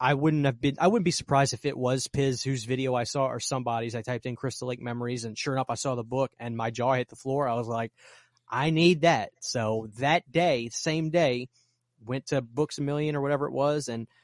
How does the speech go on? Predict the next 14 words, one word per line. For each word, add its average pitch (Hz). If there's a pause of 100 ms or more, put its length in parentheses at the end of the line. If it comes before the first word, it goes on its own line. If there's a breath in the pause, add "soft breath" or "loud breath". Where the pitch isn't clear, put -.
found 139
the 131
book 135 (480)
and 110
bought 135
it, 147
and 113
I, 107
I 107
read 120
it 123 (380)
front -
to 147
back 123